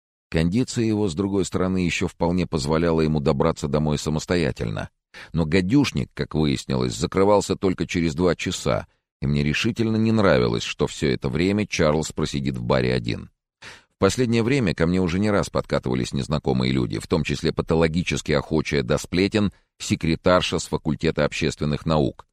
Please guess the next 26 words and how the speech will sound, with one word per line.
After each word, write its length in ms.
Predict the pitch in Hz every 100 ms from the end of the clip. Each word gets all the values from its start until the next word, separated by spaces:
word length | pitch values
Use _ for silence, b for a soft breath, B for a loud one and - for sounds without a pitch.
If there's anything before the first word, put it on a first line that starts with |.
| - B B
и 80 | -
пытались 440 | 104 143 147 -
вытянуть 520 | 113 123 123 131 127
из 140 | 110 76
меня 240 | 90 95
подробности 540 | 85 73 76 80 -
похорон. 560 | 69 73 87 78 58 50 _ _ -
Я 200 | 80 85
их 140 | 76
отшил, 420 | 73 - - 117
применив 500 | 104 71 71 71 64
метод, 360 | 76 87 95 -
которому 380 | - - 65 65
научился 560 | 65 67 71 71 -
у 80 | 69
Генри. 500 | 69 69 57 50 50 _ _ -
Ноль 380 | 87 98 78 55
реакции, 640 | 60 76 92 - - 113
безжалостный 800 | 90 65 73 - 73 62 55 64
взгляд, 500 | 50 53 80 101 - b b _
и 80 | -
любопытствующий 920 | 110 104 98 95 - - 87 78 - 76
отступает, 640 | - - 73 69 55 53
что-то 320 | - 69 -
неловко 420 | 67 64 62 -
бормоча. 720 | 62 58 64 64 - - -